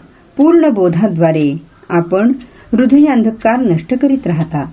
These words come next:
भगवन, मी आपल्याला नमस्कार करते. हे अनंता, आपण जेव्हा प्रसन्न होता तेव्हा मनुष्याला ब्रह्मदेवाचे दीर्घ आयुष्य,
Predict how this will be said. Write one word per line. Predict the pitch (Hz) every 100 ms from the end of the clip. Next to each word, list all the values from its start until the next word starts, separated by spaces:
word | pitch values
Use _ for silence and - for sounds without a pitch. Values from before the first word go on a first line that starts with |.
| - _ _ _ _ _ - -
भगवन, | 170 170 170 202 240 - - -
मी | 220 269
आपल्याला | 285 165 165 185 240
नमस्कार | 185 156 - 220 254
करते. | 285 175 - 139 135 - _ _ _ - _ _ - -
हे | 185
अनंता, | 160 147 156 160 156 226 - - - -
आपण | 240 226 320 269
जेव्हा | 208 185 190
प्रसन्न | 277 262 - 190 185
होता | 170 165 147 143 143 - - -
तेव्हा | 240 247 254
मनुष्याला | 190 202 233 - 175 160 143 - - - - 220
ब्रह्मदेवाचे | 285 277 277 190 156 165 170 254
दीर्घ | 185 165 165 180
आयुष्य, | 165 160 170 - 190